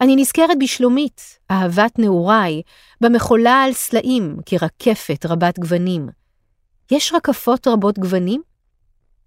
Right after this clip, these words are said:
בגלל האהבה אחת שלא עלתה יפה,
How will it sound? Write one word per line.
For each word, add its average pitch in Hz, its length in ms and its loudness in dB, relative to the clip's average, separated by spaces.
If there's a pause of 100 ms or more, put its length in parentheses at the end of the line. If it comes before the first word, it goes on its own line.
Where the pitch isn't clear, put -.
(540)
בגלל 220 400 2
האהבה 226 420 2
אחת - 360 -2
שלא 180 220 -2
עלתה 196 220 0
יפה, 190 400 -2